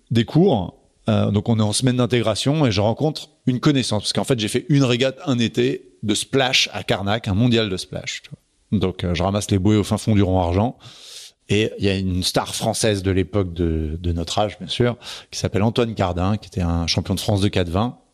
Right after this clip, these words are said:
qui débarque et qui me reconnaît. Donc, on s'était vu à ce mondial de splash et il me reconnaît dans les, dans l'assemblée, il vient me voir et tout, et on sympathise à nouveau.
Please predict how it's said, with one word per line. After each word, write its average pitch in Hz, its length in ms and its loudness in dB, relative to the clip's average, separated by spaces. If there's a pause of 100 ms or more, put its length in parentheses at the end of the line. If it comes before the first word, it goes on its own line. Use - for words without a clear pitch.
(100)
qui 117 120 0
débarque 110 500 0
et 110 80 -4
qui - 140 -2
me 120 60 2
reconnaît. 113 420 2
Donc, 95 180 -8
on 92 60 -2
s'était 95 260 -2
vu 98 260 2
à 85 60 0
ce 95 140 -4
mondial 87 280 0
de 80 60 -6
splash - 360 -4
et 95 40 -4
il 87 60 -2
me 85 40 -2
reconnaît 107 360 0
dans 101 100 0
les, 87 220 -2 (560)
dans 107 120 4
l'assemblée, 113 480 2
il 117 60 4
vient 98 140 2
me 87 80 -2
voir 101 260 0
et 87 60 -6
tout, 107 240 -2
et 87 100 0
on 87 80 -2
sympathise 98 640 0
à 85 160 4
nouveau. 104 460 4